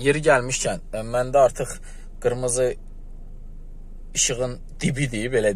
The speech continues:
deyək. <laughs> Sürmüşəm Bakıdan Sumqayıta qədər və gəldim, e, yanacaq doldurma məntəqəsində hal-hazırda yanacaq vuracağam. Çox ehtimal ki, on beş manatlıq, e,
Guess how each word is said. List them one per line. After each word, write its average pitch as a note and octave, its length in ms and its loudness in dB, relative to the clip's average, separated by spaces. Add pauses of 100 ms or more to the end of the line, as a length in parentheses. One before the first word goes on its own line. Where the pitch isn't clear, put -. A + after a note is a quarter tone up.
deyək. F2+ 340 -2 (220)
<laughs> - 600 -8
Sürmüşəm B2+ 600 0
Bakıdan A2 420 2
Sumqayıta A2 420 0
qədər C3 280 0
və C#3+ 140 0
gəldim, C#3 440 2 (360)
e, A#2 120 4 (760)
yanacaq B2+ 420 4
doldurma B2 380 2
məntəqəsində A#2+ 640 -2
hal-hazırda B2 440 2
yanacaq A2+ 480 2
vuracağam. F#2+ 480 -2 (680)
Çox D3 220 0
ehtimal C3 460 -2
ki, D#3 220 0 (160)
on C3 260 -4
beş C3+ 220 0
manatlıq, B2 480 -6 (1800)
e, B2 80 -2